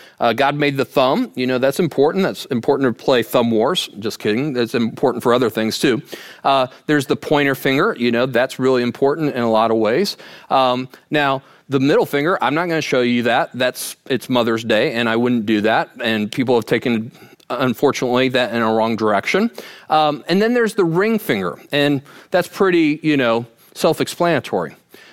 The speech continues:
But then there's this pinky finger. And when we look at that pinky finger, we say, "You know, it's kinda small. Is it really that important?" Well, did you know that fifty percent of your hand strength comes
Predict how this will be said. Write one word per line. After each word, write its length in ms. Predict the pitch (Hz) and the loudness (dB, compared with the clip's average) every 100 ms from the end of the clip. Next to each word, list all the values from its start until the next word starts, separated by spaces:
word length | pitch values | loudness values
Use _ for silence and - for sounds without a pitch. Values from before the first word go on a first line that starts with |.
| - | -4
But 100 | 180 | 0
then 160 | 254 | 2
there's 220 | 320 285 - | 2 0 0
this 180 | 165 | -2
pinky 460 | - - 220 208 107 | -4 -4 -4 -2 -4
finger. 340 | - 101 73 - - | -6 -8 -10 -16 -6
And 120 | 156 | 0
when 120 | 180 208 | 2 2
we 120 | 285 | 2
look 240 | 277 - | 0 0
at 100 | 214 | 0
that 220 | 190 175 | 0 -2
pinky 320 | - 214 - 131 | -2 -4 -4 -4
finger, 360 | 135 123 123 - - - | -2 0 0 -2 -20 -10
we 80 | 196 | -4
say, 300 | - 190 175 202 | 0 0 0 -2
"You 100 | 233 | 0
know, 220 | 240 214 180 _ _ _ | 2 0 -4 _ _ _
it's 180 | 226 240 | -4 -4
kinda 320 | - 294 254 | -2 -2 0
small. 420 | - - 123 - - _ _ _ _ _ _ - | -2 -2 -2 -2 -8 _ _ _ _ _ _ -8
Is 140 | 160 | -2
it 80 | 180 | 0
really 300 | 156 220 233 | 2 2 2
that 340 | 127 135 156 143 | 2 0 0 -2
important?" 560 | 120 - 127 165 190 _ _ _ _ | -4 -2 -2 -2 -8 _ _ _ _
Well, 120 | - 165 | -4 0
did 200 | 175 160 | 0 0
you 140 | 247 | 0
know 300 | 214 170 190 | 2 2 0
that 360 | 147 143 135 - - - - - | 0 2 0 -2 -18 -20 -20 -20
fifty 480 | - 196 208 247 | -2 0 0 -2
percent 640 | 220 - 185 - 165 170 - - | -2 -2 -4 -2 0 0 -4 -6
of 200 | 127 117 | -6 -2
your 180 | 143 160 | 0 -2
hand 500 | - - 143 151 160 | -4 -4 0 0 -2
strength 540 | - 170 180 - - | -2 -2 -2 -6 -14
comes 720 | - 151 143 175 180 - - | -6 -2 0 0 -2 -6 -8